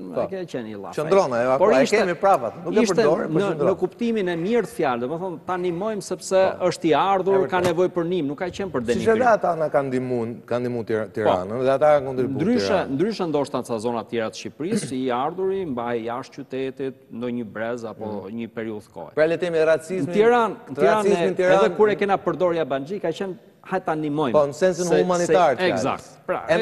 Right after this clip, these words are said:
Speaker 2: e,
Speaker 1: empatik
Speaker 2: ka
Speaker 1: fjalës,
Speaker 2: nevojë për
Speaker 1: po.
Speaker 2: ndihmë,
Speaker 1: Në
Speaker 2: ta,
Speaker 1: sensin
Speaker 2: ta ndihmojmë.
Speaker 1: empatik fjalës,
Speaker 2: Po, t'japim
Speaker 1: po.
Speaker 2: punë, t'japim strehim.
Speaker 1: Po.
Speaker 2: Pra, kjo ka qenë Tirana dhe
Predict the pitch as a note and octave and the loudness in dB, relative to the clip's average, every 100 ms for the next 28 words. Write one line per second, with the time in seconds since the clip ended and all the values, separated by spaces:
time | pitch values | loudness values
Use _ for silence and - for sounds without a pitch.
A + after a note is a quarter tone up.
0 | F#3 E3+ F3+ F3 G3+ - A#3 A#3 G#3+ G#3 | 0 2 2 2 -2 0 2 4 6 4
1 | G3 D#3 D#3 A#3+ A#3 E3+ E3 F3+ E3 D3 | 4 2 2 -2 0 0 2 2 2 2
2 | B2+ A2 A2 A#2 G2 F2 F2+ E3+ - C#3+ | 2 0 -6 -4 -4 -4 -2 -2 0 -4
3 | - A2+ A2+ B2 A2+ A2+ - A#2+ A2 A2 | -6 -10 -10 -8 -8 -2 0 0 -4 -8
4 | A2 - - G2 - D#3+ C#3+ G3 F3+ D3+ | -10 -12 -12 -12 -6 -4 -2 0 0 -2
5 | D#3+ B2+ C#3+ F3 D#3+ C#3 | -4 -4 -4 -4 -4 -6